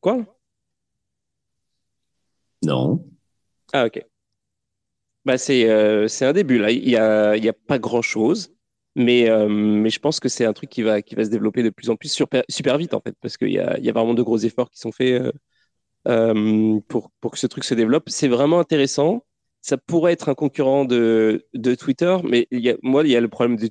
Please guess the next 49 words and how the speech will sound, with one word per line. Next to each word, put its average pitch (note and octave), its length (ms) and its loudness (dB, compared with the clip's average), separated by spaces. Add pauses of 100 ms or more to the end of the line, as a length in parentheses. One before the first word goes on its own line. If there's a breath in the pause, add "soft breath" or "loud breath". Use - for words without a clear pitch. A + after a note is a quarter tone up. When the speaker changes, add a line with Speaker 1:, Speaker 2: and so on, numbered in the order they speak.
(120)
Speaker 1:
de, A#2 180 2
du A2 120 -8
space, A#2 260 -4
quoi. - 120 -6
Le A2 80 -8
space, C3+ 260 -2
c'est - 300 -4
vraiment A#2 240 0
trop - 160 -4
excellent. A#2+ 440 0 (320)
Donc, A2+ 120 -6
je - 40 -14
partirai A#2+ 380 -2
jamais A#2+ 220 2
de - 40 -8
Twitter A#2 220 -4
à A2+ 100 2
cause A2+ 180 -2
de A2+ 100 2
ça. E3 260 -2 (560)
Mais, D#3+ 520 4 (100)
euh, A#2+ 120 2 (180)
pour B2+ 120 -12
tout D#3 100 -8
ce - 80 -12
qui B2+ 140 0 (160)
est, C3+ 80 4
euh, G#2+ 440 2 (1700)
bah, B2 120 0
si B2+ 160 -6
tu A#2+ 160 -4
veux, C3+ 140 2
justement, A#2+ 540 2
euh, A2 120 2
le, A2 180 2
le A#2+ 140 -2
réseau A#2 260 0
social B2+ 380 0
où A2+ 40 0
tu A2+ 220 -2
reprends A2+ 320 0
le B2+ 60 -4
contrôle B2+ 520 -2
de A#2 80 0
ta A#2 120 -2
vie A2 140 -2
privée, A#2+ 340 -2
et A#2+ 80 -2
cetera, A#2+ 420 -2